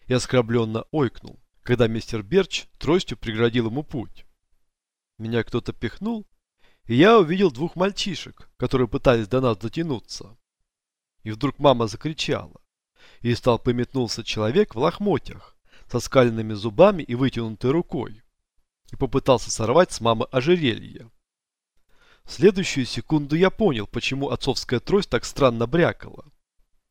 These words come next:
Из нее появился клинок, когда отец повернулся, чтобы защитить маму. Он в мгновение ока оказался рядом с мамой. Но раньше, чем достать клинок, он уже передумал, вероятно, потому что вор был безоружен,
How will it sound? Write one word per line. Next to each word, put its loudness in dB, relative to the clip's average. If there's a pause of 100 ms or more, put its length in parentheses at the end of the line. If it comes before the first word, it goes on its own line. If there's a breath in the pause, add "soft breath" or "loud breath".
(180)
Из -10
нее 2
появился -2
клинок, -6 (640 soft breath)
когда 2
отец 2
повернулся, -4
чтобы -6
защитить -6
маму. 0 (880)
Он -2
в -4
мгновение 0
ока 2
оказался 0
рядом 2
с -10
мамой. -6 (640 soft breath)
Но 2
раньше, 4
чем -4
достать -2
клинок, 0 (240)
он 2
уже 0
передумал, -2
вероятно, 2
потому -4
что -6
вор 0
был -4
безоружен, 0